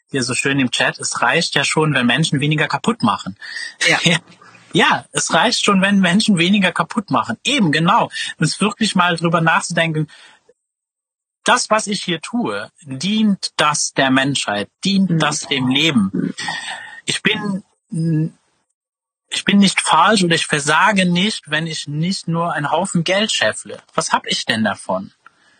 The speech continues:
Speaker 1: Das nehme ich doch nachher nicht mit ins Grab. <laughs>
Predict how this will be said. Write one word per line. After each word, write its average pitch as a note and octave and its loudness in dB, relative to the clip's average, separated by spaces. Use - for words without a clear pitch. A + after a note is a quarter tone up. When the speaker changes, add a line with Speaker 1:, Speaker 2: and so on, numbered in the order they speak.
Speaker 1:
Das - -6
nehme G#3 4
ich G3 4
doch E3+ 2
nachher F#3 4
nicht E3+ 2
mit E3+ 0
ins D#3 -2
Grab. F3 -2
<laughs> - -10